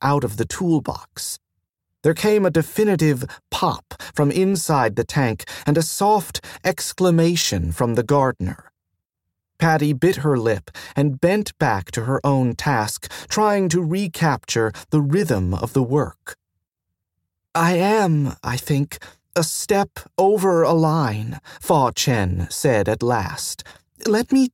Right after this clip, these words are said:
try to reassure you while not moving any further in the wrong direction."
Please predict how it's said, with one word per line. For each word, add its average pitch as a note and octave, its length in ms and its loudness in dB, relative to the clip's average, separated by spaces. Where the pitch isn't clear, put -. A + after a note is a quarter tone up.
try G3 340 0
to F3 140 2
reassure E3+ 640 0
you A#2 260 -4
while F3+ 180 4
not G#3 320 2
moving F#3 460 2
any A3 300 2
further D#3+ 560 2
in D#3+ 140 4
the E3+ 100 4
wrong E3+ 440 2
direction." D#3 800 0